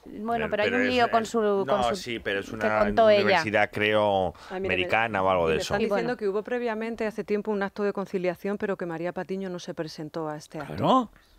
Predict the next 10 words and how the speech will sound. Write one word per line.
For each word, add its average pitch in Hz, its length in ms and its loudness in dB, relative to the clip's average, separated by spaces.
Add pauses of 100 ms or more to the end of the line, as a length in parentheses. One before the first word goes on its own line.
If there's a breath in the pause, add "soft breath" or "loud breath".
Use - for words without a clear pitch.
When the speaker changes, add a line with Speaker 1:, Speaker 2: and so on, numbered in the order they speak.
(120 soft breath)
Speaker 4:
Por 92 160 -6
eso 165 220 4
digo, 170 420 4
es - 140 -10
que 175 260 0
si, 117 440 -10
si - 200 -6
alguien 196 360 2
le, 143 280 -2
es, 151 320 -2